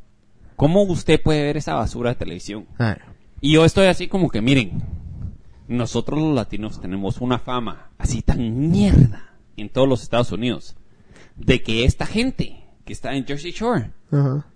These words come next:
Speaker 1: nos hace ver a
Speaker 2: Claro,
Speaker 1: nosotros como
Speaker 2: como unos
Speaker 1: gente
Speaker 2: reyes.
Speaker 1: normal."
Speaker 2: <laughs>
Speaker 1: Sí.
Speaker 2: Somos unos reyes,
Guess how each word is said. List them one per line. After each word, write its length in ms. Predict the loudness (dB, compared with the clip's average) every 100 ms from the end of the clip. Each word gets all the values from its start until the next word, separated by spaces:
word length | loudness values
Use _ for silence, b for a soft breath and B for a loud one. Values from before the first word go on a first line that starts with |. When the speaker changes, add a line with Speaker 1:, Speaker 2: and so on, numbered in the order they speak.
| _ _ _ _
Speaker 1:
nos 360 | 0 4 4 2
hace 200 | 0 0
ver 180 | 2 2
a 80 | 4
Speaker 2:
Claro, 140 | 6 6
Speaker 1:
nosotros 300 | 6 4 2
como 200 | 4 6
Speaker 2:
como 120 | 8
unos 180 | 8 8
Speaker 1:
gente 100 | 8
Speaker 2:
reyes. 180 | 8 8
Speaker 1:
normal." 340 | 8 6 4
Speaker 2:
<laughs> 20 |
Speaker 1:
Sí. 600 | 4 6 6 6 4 2 -4 B B
Speaker 2:
Somos 280 | 2 6 8
unos 220 | 8 10
reyes, 100 | 10